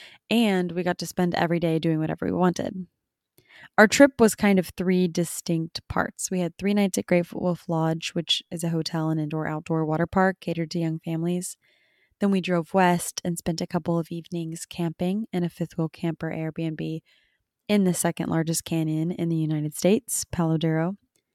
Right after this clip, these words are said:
And after that, we spent the weekend in Lubbock with friends.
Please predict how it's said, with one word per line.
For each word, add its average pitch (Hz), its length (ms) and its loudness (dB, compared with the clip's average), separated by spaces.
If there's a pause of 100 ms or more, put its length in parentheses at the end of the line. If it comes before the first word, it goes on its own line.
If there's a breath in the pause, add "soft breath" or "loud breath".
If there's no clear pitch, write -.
(420)
And 202 120 2
after 208 160 0
that, 208 180 4
we 185 80 -2
spent 170 280 -6
the 190 80 -4
weekend 165 400 -4
in 165 140 -4
Lubbock 180 360 -4
with 175 140 -8
friends. 170 540 -6